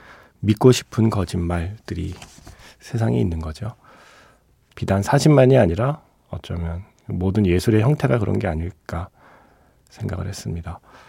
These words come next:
그런 대화를 나누는 전시장의 내내 울려 퍼지고 있던 노래가 바로 이 노래죠. 베베우 지우베르투의 삼바 다벤상이라는 노래, 삼바의 축복이라는 노래가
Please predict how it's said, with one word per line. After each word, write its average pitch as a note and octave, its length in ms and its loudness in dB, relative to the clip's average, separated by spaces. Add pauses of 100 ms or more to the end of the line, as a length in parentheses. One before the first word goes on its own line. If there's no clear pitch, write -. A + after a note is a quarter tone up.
(1300)
그런 C#3+ 280 4
대화를 C#3 420 10
나누는 A#2+ 580 8
전시장의 B2 680 6
내내 F#2+ 580 2 (120)
울려 G#2+ 240 2
퍼지고 D#3 400 6
있던 A#2+ 260 8
노래가 F2+ 340 2
바로 F2+ 200 -2
이 F#2+ 100 2
노래죠. G#2+ 500 0 (680)
베베우 A#2+ 340 8
지우베르투의 G#2+ 920 2 (120)
삼바 A2+ 760 0 (180)
다벤상이라는 E2 1120 -6
노래, D#2+ 220 -10
삼바의 C#3 400 6
축복이라는 G#2 760 4
노래가 D#2+ 440 -8